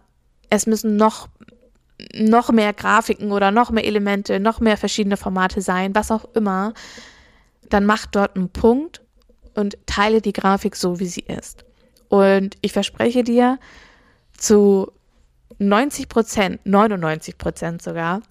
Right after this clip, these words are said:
wird es niemandem auffallen, dass du sagst, „Hey, dies und jenes hätte ich vielleicht noch besser machen können.“ Wenn ich solche Phasen habe oder wenn ich merke, okay, das nimmt übermäßig viel Raum und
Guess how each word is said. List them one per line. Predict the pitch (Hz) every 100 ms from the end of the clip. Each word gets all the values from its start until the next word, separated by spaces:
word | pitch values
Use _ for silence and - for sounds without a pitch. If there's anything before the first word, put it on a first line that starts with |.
| -
wird | 196 196
es | - -
niemandem | 190 196 220 233 220 202 190 196
auffallen, | - 180 190 - 185 180 185 190
dass | 180 - -
du | 226 226 220
sagst, | 196 185 185 - -
„Hey, | 180 185 202 _ _ _ _ _ 208
dies | 196
und | - 190
jenes | 185 185 180 -
hätte | -
ich | 180
vielleicht | - 185 180 -
noch | 196
besser | - 175 185
machen | 185 - -
können.“ | - - - _ _ _ _ 214
Wenn | 202 226
ich | 262 - -
solche | 196 208 220 214 202 202 202 -
Phasen | - - 196 196 196 190 190 - - -
habe | 185 185 165 165
oder | - 185 185
wenn | 196
ich | 214
merke, | 208 202 - -
okay, | - 202 190 196 - - - -
das | - -
nimmt | 196 196 196 -
übermäßig | 214 226 202 208 208 208 196 -
viel | - - 202 196 190 190 - - 196
Raum | 185 190 202 220 233
und | - 196 196